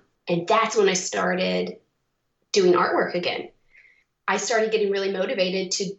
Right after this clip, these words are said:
doing more artwork and kind of moving away from client work whenever it was that I was gonna start working again. And then we started the startup thing.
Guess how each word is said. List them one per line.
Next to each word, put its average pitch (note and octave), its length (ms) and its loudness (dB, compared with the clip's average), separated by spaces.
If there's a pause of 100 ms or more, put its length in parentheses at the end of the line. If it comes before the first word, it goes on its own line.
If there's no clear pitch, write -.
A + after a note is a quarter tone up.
(100)
doing G#3 240 4
more F#3 160 0
artwork G3 720 0
and F#3 580 -4 (180)
kind F#3+ 200 0
of F#3 80 -2
moving G#3 300 2
away F#3+ 240 4
from F#3 180 -2
client G3+ 540 0 (180)
work F#3+ 360 0
whenever F#3 380 2
it F3 140 0
was F3+ 260 2
that F#3 140 -6
I E3+ 280 0
was F3 120 -6
gonna F3 180 -2
start - 260 -2
working G#3 300 0
again. F3 500 -2 (180)
And F3 140 0
then F3+ 100 4
we F3 80 6
started F3 400 0
the D#3+ 60 0
startup G3 600 0
thing. E3+ 500 -2